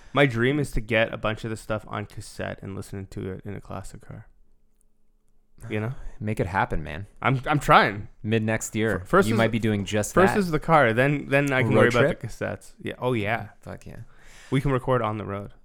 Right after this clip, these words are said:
Speaker 2: Oh, man. You can wear your driver jacket.
Speaker 1: <laughs>
Speaker 2: Shit. Uh, okay, my recommendation has nothing to do with anything we talked about. Uh, and it, it, m-, it's gonna seem very, you know, there are probably people who read comics are like, "Ugh."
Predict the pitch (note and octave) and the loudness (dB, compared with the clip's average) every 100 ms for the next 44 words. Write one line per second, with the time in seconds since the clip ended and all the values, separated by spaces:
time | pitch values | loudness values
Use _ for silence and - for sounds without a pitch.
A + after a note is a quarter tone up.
0 | - F2+ E2+ E2 E2+ D#2+ E2+ F2+ F#2 E2+ | -10 -8 -8 -8 -8 -6 -8 -6 -4 -2
1 | E2+ E2+ F2 F2 G2+ G2+ G2 - A2+ B2+ | -4 -4 -6 -6 -6 -6 -6 -6 -8 -8
2 | - - - F#3 E3+ E3 - - - - | -10 -10 -4 2 4 4 -2 -14 -16 -12
3 | - F2+ - - G#2 G#2+ G#2 A2 C#3 A2+ | -10 -10 -12 -4 2 4 4 4 4 6
4 | A#2+ C#3+ C3+ A#2 A2 G#2+ A2 G2 F#2 F#2+ | 6 6 4 4 4 2 2 0 -2 -4
5 | F#2+ G#2 G#2 G#2 F#2+ F#2 F#2+ G2 F#2+ F2+ | -2 -2 -2 -2 -4 -4 -4 -6 -6 -6
6 | F#2+ F2+ G2 F2+ F2 F2 - - - - | -4 -4 -2 -2 -2 -4 -10 -20 -20 -20
7 | - - - - F2 F2 F2 E2+ - - | -20 -20 -20 -10 -6 -2 -2 -4 -6 -12
8 | - F#2 - G2+ - _ - G#2 G#2 - | -8 -8 -6 -8 -8 _ -8 -6 -6 -8
9 | G#2 - A#2+ G#2 - C3 B2 A#2+ A2 A2 | -10 -4 -4 -4 -6 -2 0 0 2 2
10 | A2 - _ - C3 - G#2+ A2 - - | 0 -6 _ -12 -10 -4 -2 -2 -8 0
11 | C#3+ B2+ A2+ A#2+ A2 G#2 G2+ G2+ - F#2+ | 4 4 2 0 0 -2 -2 -2 -4 -4
12 | G#2+ - G2 F2 F2+ F2 | -4 -4 -4 -2 -2 -4